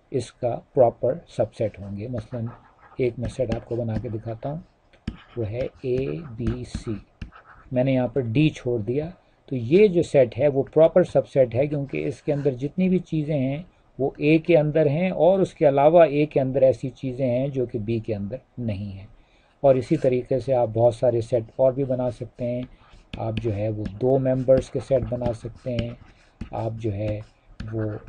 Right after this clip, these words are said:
एक member का set बना सकते हैं और आखिर में आप एक null set भी दिखा सकते हैं कि ये भी proper subset है ए का। सी एक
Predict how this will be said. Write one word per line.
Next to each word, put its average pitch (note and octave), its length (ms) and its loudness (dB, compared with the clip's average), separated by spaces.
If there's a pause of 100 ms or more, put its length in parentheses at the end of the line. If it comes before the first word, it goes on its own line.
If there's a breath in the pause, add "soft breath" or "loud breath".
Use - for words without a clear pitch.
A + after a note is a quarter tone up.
(180)
एक C#3 160 2
member B2+ 360 0
का B2 180 -2
set B2 220 -2
बना A#2+ 320 -4
सकते A#2 380 -12
हैं A2+ 300 -6 (460)
और D#3 140 2
आखिर B2 340 -4
में A#2 220 -6 (120)
आप A2 160 -8 (120)
एक B2+ 160 -8
null A#2 340 0
set A2 260 -4
भी A#2 300 -8 (480)
दिखा A2+ 300 -2
सकते A2+ 360 -8
हैं A2+ 160 -4
कि C3+ 120 -10
ये A2+ 240 -2
भी A2 240 -8 (320)
proper A#2+ 300 4
subset - 500 -8
है D#3+ 320 -16
ए B2 160 0
का। - 240 -18 (1080)
सी F#3+ 640 0
एक F3 140 0